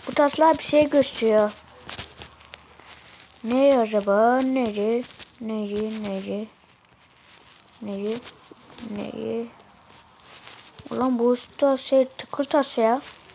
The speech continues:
Düşersin vallahi. Acımaz düşer. Vay. Ana bu ne?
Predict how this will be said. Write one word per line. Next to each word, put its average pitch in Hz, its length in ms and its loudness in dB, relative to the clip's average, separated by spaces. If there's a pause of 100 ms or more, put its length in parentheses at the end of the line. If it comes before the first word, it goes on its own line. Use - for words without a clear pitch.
(160)
Düşersin 262 460 0
vallahi. 208 440 2 (1800)
Acımaz 247 420 0 (180)
düşer. 254 360 -2 (640)
Vay. 233 1120 2 (1800)
Ana 196 280 -4
bu 208 140 -4
ne? 190 180 -4